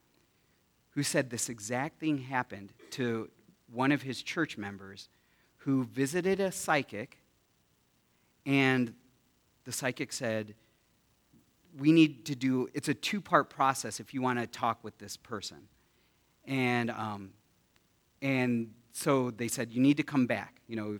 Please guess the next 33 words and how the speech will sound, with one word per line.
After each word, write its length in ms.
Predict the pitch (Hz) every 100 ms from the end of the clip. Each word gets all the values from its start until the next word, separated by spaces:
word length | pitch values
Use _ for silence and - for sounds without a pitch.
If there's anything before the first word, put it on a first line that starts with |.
| -
first 240 | 160 151
time 400 | 165 151 151 151 - _ _ _ _ _
he 120 | 135
felt 240 | - 151 143
a 60 |
little 220 | 139 135
guilty. 440 | 131 143 139 147 127
He's 140 | 107
like, 200 | 107 95
"Okay, 200 | 110 113
I'm 80 | 107
not 160 | 104 -
coming 200 | 110 95
back." 200 | 92 - - _ _
And 80 | 113
they 40 |
said, 300 | 104 110 107
"No, 180 | 113 131
you 160 | 104 104
need 200 | 110 120
to 60 |
come 200 | - 147
back. 220 | 110 101 110
You 60 |
need 120 | 101
to 60 | 98
come 200 | 110 104
back." 360 | 165 185 - _ _ _ _ _
He 180 | - 120
wouldn't. 460 | 120 165 110 - _ _ _ _ _ _ _ _ _ _ _ _ _ _ 123
And 120 | 123
spirits 520 | - 139 175 160 -
started 460 | - 123 120 120